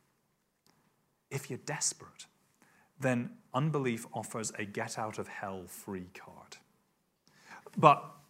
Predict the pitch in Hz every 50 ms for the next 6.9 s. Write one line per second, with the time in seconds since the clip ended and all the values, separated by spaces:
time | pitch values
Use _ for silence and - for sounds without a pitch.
0 | _ - 143 139 160 220 214 220 - 156 117 107 - - - - 120 123 117 117
1 | 113 113 123 139 147 135 113 104 110 107 104 - 123 127 151 165 165 151 143 143
2 | 151 - - - - - - 135 120 107 - - 120 120 107 98 - - - -
3 | - - - - - - - - 175 180 175 185 185 175 165 156 143 143 - 139
4 | 135 131 131 123 127 127 - - - - - - - - - - - - 135 135
5 | 135 139 135 131 127 120 123 151 165 185 151 156 151 131 135 151 170 - - -
6 | - - _ _ _ - - 139 151 156 143 156 139 135 127 135 156 -